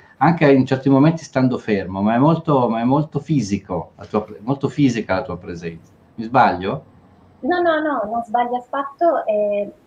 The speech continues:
Speaker 2: comunque cantare è essere, e anche essere con il corpo. E questo, la scrittura di questa danza, eh, che richiedeva assolutamente una grande presenza, proprio per la, la tessitura, queste grandi note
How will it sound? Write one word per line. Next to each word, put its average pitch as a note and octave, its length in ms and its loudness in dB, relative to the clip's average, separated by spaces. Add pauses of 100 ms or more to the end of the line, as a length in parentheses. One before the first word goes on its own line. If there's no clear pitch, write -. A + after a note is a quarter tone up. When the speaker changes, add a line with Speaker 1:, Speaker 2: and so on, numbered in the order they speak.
(1080)
Speaker 2:
comunque D4 300 0
cantare A#3+ 680 0
è G#3 240 0
essere, G3 580 0 (840)
e A3 100 -2
anche B3 300 2
essere A3+ 360 2
con G#3 200 -4
il G#3 120 -10
corpo. F3+ 580 0 (360)
E A3 140 -6
questo, C4+ 380 0
la A#3 960 4
scrittura C4+ 380 -4
di A3+ 100 -6
questa C4 320 -4
danza, B3+ 680 -2
eh, F#3+ 400 -6 (100)
che C4 100 -8
richiedeva C4 500 0
assolutamente A3+ 760 -6
una F#3+ 160 -6
grande G3 400 -4
presenza, F3 760 -8 (140)
proprio A3 220 2
per G#3+ 180 2
la, F3 320 2
la F#3 120 -2
tessitura, A3 680 -6
queste G3 280 -8
grandi G#3 680 -4
note G#3 500 0